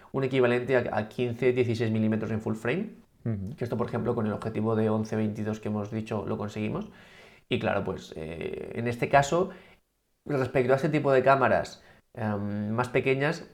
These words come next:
Speaker 1: que esto es un poco también lo que estamos, somos víctimas de este tipo de marketing. Nos venden una cámara, "Ah, Canon, no
Speaker 2: Ya.
Speaker 1: sé qué, con cuatro K, con no sé qué", y tú, y tú dices, "Ostras, eh, una cámara con cuatro K, mm, pues súper bien", pero claro, si no te fijas, ellos no te van a, no van a sacar pecho de que tienen un sensor de una pulgada,
Speaker 2: Claro.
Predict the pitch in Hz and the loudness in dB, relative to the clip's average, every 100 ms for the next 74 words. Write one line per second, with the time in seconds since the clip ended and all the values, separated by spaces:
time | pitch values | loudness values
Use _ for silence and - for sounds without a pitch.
0 | - - 135 165 151 151 135 120 139 - | -14 -4 0 2 2 2 2 2 2 0
1 | 117 - 117 117 131 113 147 - 110 104 | -2 0 0 0 -2 0 -2 0 -2 -2
2 | 107 - 107 104 104 107 127 117 - 85 | -4 -6 -4 -2 -2 -2 -2 -4 -6 -8
3 | 85 113 113 123 127 127 135 139 135 175 | -6 -2 0 2 2 4 6 6 4 2
4 | 165 175 190 180 175 165 165 139 151 156 | 0 2 4 2 2 0 -2 -2 -2 0
5 | 156 160 165 165 156 139 131 131 143 151 | 2 8 10 10 8 2 0 2 4 4
6 | 143 127 104 - - 127 135 123 123 113 | 2 -2 -4 -6 -6 -4 -4 -2 -2 -2
7 | 110 147 - - - - - 120 113 120 | -4 -4 -6 -16 -20 -20 -10 -6 -4 -4
8 | 131 135 139 139 135 139 131 131 135 135 | -2 0 0 0 2 2 4 4 4 2
9 | 135 127 123 120 - - - 113 - 110 | -2 -6 -6 -8 -8 -10 -8 -8 -6 -4
10 | 107 127 123 107 123 117 110 - - - | 0 0 0 0 4 4 2 -12 -20 -14
11 | - 127 131 135 139 151 160 - 131 135 | -4 0 2 2 2 2 0 2 2 2
12 | 139 143 139 131 120 135 143 - 135 123 | 2 2 4 4 4 2 2 0 0 0
13 | 120 123 123 110 107 123 120 113 120 117 | 2 0 0 -2 -2 0 2 2 2 0
14 | - 120 120 120 120 110 104 104 120 135 | -4 -4 -4 -2 0 0 -2 0 0 0
15 | - 95 | -4 -8